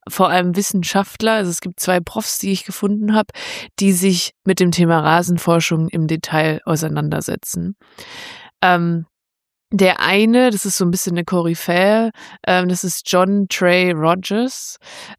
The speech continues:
Ähm, das ist ein Professor für Rasenforschung. Ja, es ist tatsächlich so. Ähm, seit neunzehnhundertachtundachtzig, also schon <laughs> relativ lange.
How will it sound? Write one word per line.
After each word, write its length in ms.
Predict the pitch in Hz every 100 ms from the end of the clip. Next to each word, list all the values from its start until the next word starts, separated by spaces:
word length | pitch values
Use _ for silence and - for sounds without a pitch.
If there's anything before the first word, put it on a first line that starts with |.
| -
Ähm, 640 | 190 185 180 170 170 170 -
das 200 | - 180
ist 240 | 190 180 -
ein 240 | 190 175
Professor 720 | - 180 - 190 - 226 262
für 540 | - - 185 185 226 359
Rasenforschung. 1400 | 175 160 165 170 165 175 226 247 180 196 233 240 254 320
Ja, 380 | 190 170 185 240
es 200 | 214 -
ist 300 | 180 - -
tatsächlich 640 | 185 165 180 185 247 254
so. 300 | - 254 320 - - - - - 247 -
Ähm, 380 | 208 202 196 190
seit 400 | 196 185 233 269
neunzehnhundertachtundachtzig, 1300 | 220 233 240 220 190 202 - 208 254 - - 170 185
also 200 | 175 180
schon 220 | 196 180
<laughs> 0 |
relativ 680 | 180 202 269 - 294 277 -
lange. 460 | 208 196 196 240